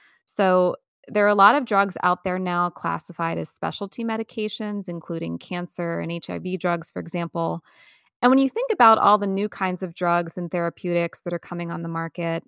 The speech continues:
and those in the pipeline, we've seen kind of a corresponding increase in the number of health systems that have their own integrated specialty pharmacies. Today, around twenty-five percent of hospitals in the U S have an in-house specialty pharmacy.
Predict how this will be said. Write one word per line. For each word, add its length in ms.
and 400
those 340
in 80
the 60
pipeline, 640
we've 200
seen 580
kind 180
of 60
a 40
corresponding 720
increase 520
in 60
the 80
number 280
of 80
health 340
systems 800
that 100
have 220
their 240
own 400
integrated 840
specialty 720
pharmacies. 880
Today, 320
around 300
twenty-five 560
percent 360
of 80
hospitals 600
in 100
the 80
U 180
S 260
have 140
an 80
in-house 640
specialty 540
pharmacy. 720